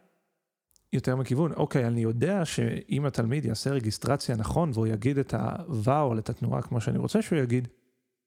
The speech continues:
הצליל יטייל לו", וסביר להניח, כי מניסיון מצטבר של מאות בשנים, אנחנו יודעים שאם עושים את זה ככה, כנראה שזה יטייל לאזור ה-,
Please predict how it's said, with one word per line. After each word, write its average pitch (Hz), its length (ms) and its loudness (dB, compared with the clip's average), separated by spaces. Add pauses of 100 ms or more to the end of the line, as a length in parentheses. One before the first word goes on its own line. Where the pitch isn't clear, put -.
הצליל 185 460 2
יטייל 147 400 2
לו", 220 140 2
וסביר 139 440 0
להניח, 180 720 0
כי 113 320 0
מניסיון 127 680 0
מצטבר 127 440 0
של 117 160 0
מאות 113 200 0
בשנים, 165 360 0
אנחנו 127 260 -2
יודעים 202 300 2
שאם 139 680 -2
עושים 180 300 0
את 127 80 0
זה 143 80 0
ככה, 202 260 0
כנראה 127 460 2
שזה 123 280 0
יטייל 120 320 2
לאזור 120 580 2
ה-, 117 240 -4